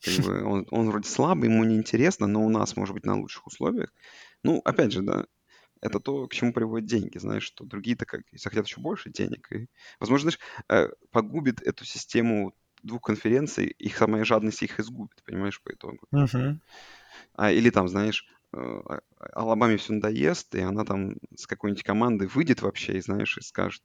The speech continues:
Speaker 1: "А
Speaker 2: Ну,
Speaker 1: мы,
Speaker 2: независимые стали.
Speaker 1: а мы станем независимыми". Да, на самом деле, опять же, да, как бы история, она всё чуть-чуть подправит. Так что тут будет интересно за этим смотреть. Но плей-офф мы
Speaker 2: Ну,
Speaker 1: видим расширение, я думаю. Ну, я думаю, даже быстрее уменьшение этого контракта мы это увидим уже.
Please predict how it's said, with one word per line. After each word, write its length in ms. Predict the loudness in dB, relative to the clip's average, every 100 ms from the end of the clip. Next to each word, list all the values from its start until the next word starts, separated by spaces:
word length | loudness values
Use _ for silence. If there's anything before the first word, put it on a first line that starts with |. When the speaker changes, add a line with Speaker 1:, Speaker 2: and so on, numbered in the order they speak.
| 0
Speaker 1:
"А 60 |
Speaker 2:
Ну, 80 | 4
Speaker 1:
мы, 100 | 6
Speaker 2:
независимые 640 | 4 6 6 6 2 0 0
стали. 260 | 0 0
Speaker 1:
а 20 | 4
мы 120 | 6
станем 320 | 6 4 6
независимыми". 640 | 4 2 -2 -4 -8 -8 -6
Да, 80 | -4
на 100 | -2
самом 240 | 0 -2
деле, 260 | 0 -2 -2 -10 -20 -20 _ -10
опять 240 | 2 2
же, 80 | 2
да, 180 | 4 4
как 180 | 4 -2
бы 120 | -4
история, 340 | -6 -6 -2
она 160 | -2 -2
всё 180 | -4 -10
чуть-чуть 280 | -10 -16 -10
подправит. 600 | -10 -6 -4 -4 -8 -18 _ -20 -20 -20 _
Так 120 | -4
что 140 | -4 -6
тут 160 | -8 -6
будет 260 | -8 -8 -8
интересно 440 | -6 -2 -2 -2
за 80 | -6
этим 120 | -6
смотреть. 460 | -6 -6 -2 -2 -4 -10 -20 _ _
Но 320 | 2 4 2
плей-офф 400 | 4 6 8 8 8
мы 120 | 6
Speaker 2:
Ну, 0 |
Speaker 1:
видим 200 | 6 4
расширение, 580 | 2 -2 0 2 2 0
я 80 |
думаю. 360 | -2 -4 -6 -8 -14 _ _ _ _ _ -4
Ну, 60 | 0
я 40 |
думаю, 140 | 2 4
даже 140 | 4
быстрее 480 | 0 0 2 2 0 -4 -18 -20 -20 _ _ _ _ _
уменьшение 500 | 2 4 4 4 0
этого 200 | -2 -6
контракта 500 | -4 -2 0 0 -2
мы 120 | -6
это 140 | -6 -10
увидим 420 | -12 -12 -12 -14
уже. 140 | -14